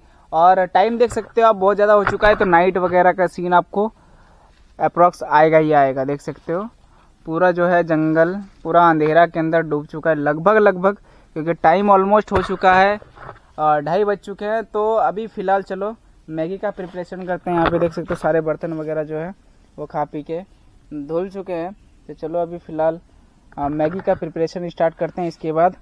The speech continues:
खाते हैं मैगी, इसके बाद आपसे मिलते हैं and then यहाँ से packing वगैरह करके अपने घर की ओर चलेंगे। तो फिलहाल चलो मैगी का प्रिपरेशन करते हैं। So guys, अपना जो चूल्हा है वो ready हो चुका है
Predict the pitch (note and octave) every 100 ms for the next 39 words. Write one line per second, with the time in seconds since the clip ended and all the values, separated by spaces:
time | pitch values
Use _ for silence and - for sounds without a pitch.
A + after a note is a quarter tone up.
0 | - - - - D#3+ D#3 G3+ G3 G3 G#3
1 | G#3+ - E3 D#3+ D3+ - E3 D#3+ D3+ F#3
2 | F#3 C#3 D#3 F3 G3+ F#3+ F#3 F#3 F3+ E3+
3 | F3 D#3+ D#3 D#3 D3+ - D#3 _ _ _
4 | _ D#3 F#3 E3 D3+ D#3 D3+ D#3 F3 _
5 | _ _ - C3+ C3 C3 B2 C#3+ _ E3+
6 | F3+ F#3 F3 F3+ G#3+ - _ _ D#3 D3+
7 | E3+ E3+ - D3 C#3+ D#3+ E3+ C#3+ B2+ C3+
8 | E3 - _ _ - _ _ _ - -
9 | D#3+ F#3 G3 G3+ G3+ G3 F#3+ F3 E3 F3+
10 | F#3 F3+ E3+ D#3+ D#3 E3+ D#3+ D#3+ C#3+ D3
11 | E3